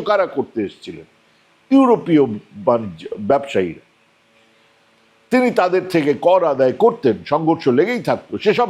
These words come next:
সংঘর্ষের কথা ইতিহাসে প্রায় নেই বললেই চলে। ইতিহাসে শিবাজী একজন হিন্দু সম্রাট, আর তার যুদ্ধ কেবল মুসলমান শাসনের বিরুদ্ধে। দুই, শিবাজীর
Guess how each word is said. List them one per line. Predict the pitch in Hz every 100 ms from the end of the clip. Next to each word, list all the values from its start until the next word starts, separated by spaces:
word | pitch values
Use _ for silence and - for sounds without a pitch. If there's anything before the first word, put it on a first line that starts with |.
| 196
সংঘর্ষের | 240 233 226 214 175
কথা | 170 180
ইতিহাসে | 180 160 160 147 151
প্রায় | 127 127 123
নেই | 185 226
বললেই | 208 202 185 156
চলে। | 147 139 - _ _ _ _
ইতিহাসে | 160 208 285 277 233 269
শিবাজী | 190 226 208 180
একজন | 180 139 131 110
হিন্দু | 135 185 220
সম্রাট, | 220 214 220 226 - -
আর | 151 151
তার | 170 151
যুদ্ধ | 135 214 170 202
কেবল | 180 170 165
মুসলমান | 156 180 247 233 208 160
শাসনের | 135 120 135 147 139
বিরুদ্ধে। | 107 82 _ - _ _ _ _ _ _ _ _ _ _ _ _ -
দুই, | 151 180 110 - - _ _ _ _ _ _ _ _
শিবাজীর | - 247 262 233 208